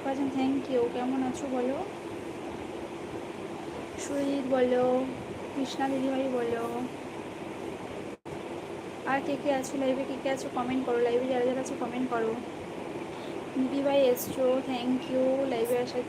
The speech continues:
জন্য তোমাকে অনেক অনেক ভালোবাসা, লাইভে আসার জন্য thanks। আহ, সুজিত বলছো, "আমি ভালো আছি।" ভালো থেকো, সুস্থ থেকো।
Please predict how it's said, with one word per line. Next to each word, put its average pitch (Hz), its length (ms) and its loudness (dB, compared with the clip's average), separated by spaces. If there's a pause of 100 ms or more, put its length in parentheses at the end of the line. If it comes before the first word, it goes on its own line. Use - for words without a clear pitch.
জন্য 262 220 0
তোমাকে 247 320 -2
অনেক 240 280 -2
অনেক 254 240 0
ভালোবাসা, 247 560 4
লাইভে 240 300 4
আসার 233 280 -2
জন্য 254 200 2 (120)
thanks। 240 400 -4 (1080)
আহ, 240 300 -2
সুজিত 269 460 0
বলছো, 269 320 2
"আমি 262 220 2
ভালো 240 300 4
আছি।" 226 440 -2 (560)
ভালো 240 280 0
থেকো, 262 280 0
সুস্থ 254 380 -4
থেকো। 240 400 2